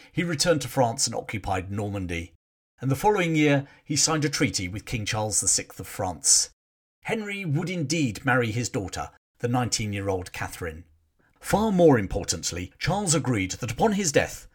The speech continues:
the crown would pass not to his son the Dauphin, but to Henry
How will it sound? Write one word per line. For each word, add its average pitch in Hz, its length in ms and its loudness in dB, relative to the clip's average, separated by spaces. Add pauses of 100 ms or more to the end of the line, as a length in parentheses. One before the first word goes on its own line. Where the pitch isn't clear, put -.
the 143 100 -2
crown 202 340 -4
would 151 160 -2
pass 156 400 2
not 233 180 0
to 185 60 -2
his 170 180 2
son 123 260 4
the 107 60 -4
Dauphin, 110 520 -2 (240)
but - 160 -6
to 101 100 -4
Henry 90 680 -2